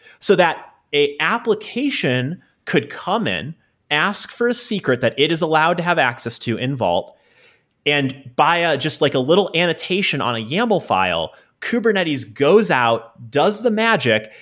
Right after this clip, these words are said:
and just makes the secret show up in the file system of the container. Like,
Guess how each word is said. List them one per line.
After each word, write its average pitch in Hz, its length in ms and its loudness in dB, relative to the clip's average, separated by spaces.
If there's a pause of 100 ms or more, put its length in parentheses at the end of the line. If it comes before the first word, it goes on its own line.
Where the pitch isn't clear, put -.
and 170 100 0
just 185 220 0
makes 160 400 0
the - 120 -10
secret 185 680 0
show 170 380 4
up 165 200 2
in 135 80 2
the 139 80 2
file 151 420 2
system 120 400 -2
of 110 140 0
the 110 80 -2
container. 113 580 -2 (460)
Like, - 360 2